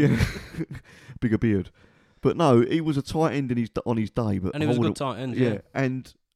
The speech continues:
Speaker 1: if he, t-, if he's, <laughs> if I was in a room with him and he was having a pop at me, and if he tells me to do <laughs> something, I'm
Speaker 2: You're gonna
Speaker 1: gonna
Speaker 2: do
Speaker 1: do
Speaker 2: it.
Speaker 1: it because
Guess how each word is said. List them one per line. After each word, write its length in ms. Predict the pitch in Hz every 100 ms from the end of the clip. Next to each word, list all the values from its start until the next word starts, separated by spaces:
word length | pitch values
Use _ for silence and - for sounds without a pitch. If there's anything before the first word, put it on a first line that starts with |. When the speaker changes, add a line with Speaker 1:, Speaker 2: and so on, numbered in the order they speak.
| _ _ _ _
Speaker 1:
if 140 | - 143
he, 140 | 180
t-, 180 | - - -
if 80 | 147
he's, 300 | 170 185 - - - -
<laughs> 300 | - 196 143
if 140 | 143
I 40 | 175
was 180 | 175 160
in 80 |
a 40 | 156
room 180 | 151 143
with 160 | 123
him 160 | 127 104
and 80 | 110
he 80 | 117
was 120 | 110
having 220 | 120 110
a 40 |
pop 300 | - 120 107
at 100 | -
me, 280 | 104 95 90 - -
and 80 | 98
if 60 | 104
he 140 | 156
tells 320 | 143 147 131 120
me 100 | 110
to 80 | 107
do 200 | 113 117
<laughs> 0 |
something, 440 | - - - - - - -
I'm 100 | 127
Speaker 2:
You're 80 | 123
gonna 160 | 117 117
Speaker 1:
gonna 0 |
Speaker 2:
do 140 | 117
Speaker 1:
do 40 | 110
Speaker 2:
it. 40 | 104
Speaker 1:
it 60 | _
because 500 | - - 113 104 -